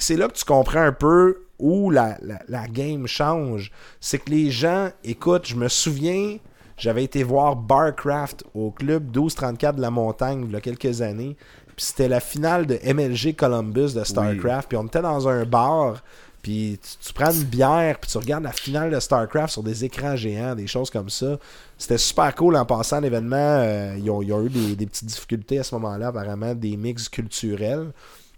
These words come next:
Speaker 1: Apparemment que le, le clubber, euh, moyen n'est pas vraiment favorable au fait qu'il y ait un gars qui prend une bière en train de regarder StarCraft à côté. Mais grosso modo, Twitch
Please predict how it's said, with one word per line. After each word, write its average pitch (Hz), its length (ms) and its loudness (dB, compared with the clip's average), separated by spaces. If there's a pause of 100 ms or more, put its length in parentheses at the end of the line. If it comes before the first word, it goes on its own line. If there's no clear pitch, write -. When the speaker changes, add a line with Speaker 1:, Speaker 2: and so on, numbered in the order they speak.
Speaker 1:
Apparemment 127 540 2
que 131 160 2
le, 107 800 2 (260)
le 110 140 4
clubber, 143 460 4
euh, 156 440 8
moyen 123 640 4
n'est 113 140 -2
pas 123 260 2
vraiment 113 320 0
favorable 113 540 0
au 104 80 0
fait 123 220 -4
qu'il 104 160 -4
y 104 80 -4
ait - 20 -4
un 104 160 -4
gars 110 220 -2
qui - 100 -14
prend 104 240 -8
une 104 120 -8
bière 107 360 -4
en 101 40 -10
train 110 120 -10
de 107 60 -8
regarder 107 440 -4
StarCraft 104 380 -10
à 117 40 -8
côté. 107 300 -6 (300)
Mais 131 140 2
grosso 202 260 4
modo, 196 340 6 (1300)
Twitch - 600 0